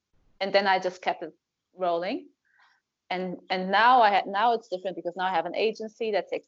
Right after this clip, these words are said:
care of it, and it's way easier for me because in the beginning I had to do everything myself. I had to evaluate every,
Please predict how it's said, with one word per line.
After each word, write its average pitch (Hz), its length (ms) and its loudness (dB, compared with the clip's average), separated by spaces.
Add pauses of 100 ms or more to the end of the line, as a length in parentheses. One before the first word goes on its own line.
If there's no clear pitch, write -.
care 190 200 2
of 190 160 -2
it, 180 280 0
and 170 340 -8
it's - 300 -12
way 175 280 4
easier 170 220 0
for 175 120 -10
me 170 160 -4
because 170 240 -6
in 185 60 -8
the 170 80 -2
beginning 175 280 -2
I 175 40 0
had 165 140 -2
to 160 80 -16
do 175 100 -6
everything 175 340 -2
myself. 208 500 4
I 170 60 2
had 165 160 -2
to 170 240 0 (200)
evaluate 175 600 4
every, 175 440 -2